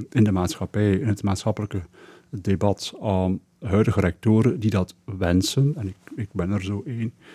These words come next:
kunnen zich echt wel engageren in het maatschappelijke debat, waardoor je natuurlijk een vrij grote zichtbaarheid,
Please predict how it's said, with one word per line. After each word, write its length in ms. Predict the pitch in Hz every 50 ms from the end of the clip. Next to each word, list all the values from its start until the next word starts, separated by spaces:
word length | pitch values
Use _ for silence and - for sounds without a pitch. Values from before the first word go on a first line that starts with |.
| - - - _ _ -
kunnen 220 | - 117 98 92
zich 160 | 90 90 -
echt 220 | - - 110 - -
wel 260 | 117 110 110 110 - -
engageren 720 | 117 107 87 90 90 82 78 85 87 92 101 113 123 113 - - - _ _
in 100 | - 120
het 140 | 113 107 -
maatschappelijke 600 | 107 95 92 - - 117 - - 104 - 110 98 - _ _ _ _
debat, 420 | - 104 101 101 - 113 107 - -
waardoor 380 | 95 98 92 85 101 101 110 107
je 200 | 104 95 98 - - _ _ _ _ _ _ _ _ _ _ _ -
natuurlijk 460 | - 104 90 87 - 107 104 107 110
een 120 | - 98 87
vrij 180 | - 104 101
grote 280 | 98 - 104 104 - 101
zichtbaarheid, 640 | 85 104 101 90 - 107 101 - 95 95 92 -